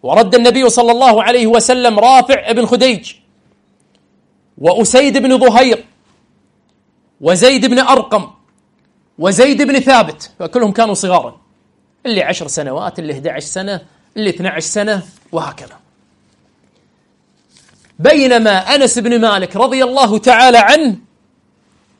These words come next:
كان عمره قرابة الثانية عشر، أذن له النبي صلى الله عليه وسلم لأنه كان منشغلاً بخدمة النبي صلى الله عليه وسلم، مع أنه كان حراً،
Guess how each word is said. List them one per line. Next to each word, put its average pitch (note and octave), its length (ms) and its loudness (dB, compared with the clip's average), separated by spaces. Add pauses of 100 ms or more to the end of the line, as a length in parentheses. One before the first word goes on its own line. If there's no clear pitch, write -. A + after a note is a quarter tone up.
(420)
كان A3 240 0
عمره G#3 440 -2
قرابة A#3+ 560 -4 (240)
الثانية A3 580 -8
عشر، C#3+ 360 -8 (1000)
أذن G3+ 260 -2
له G#3 240 0
النبي F#3+ 360 -8
صلى G3+ 240 -8
الله G3+ 340 -4
عليه G#3 280 -6
وسلم A#3+ 580 -8
لأنه G3 560 -8
كان G3 320 -10
منشغلاً A3+ 600 -8 (420)
بخدمة F3+ 440 -6
النبي F3 360 -8
صلى F3 220 -8
الله E3 320 -6
عليه D3+ 180 -10
وسلم، C#3 440 -14 (880)
مع B2+ 80 -12
أنه F3 100 -8
كان A#3 200 0
حراً، G#3+ 420 -4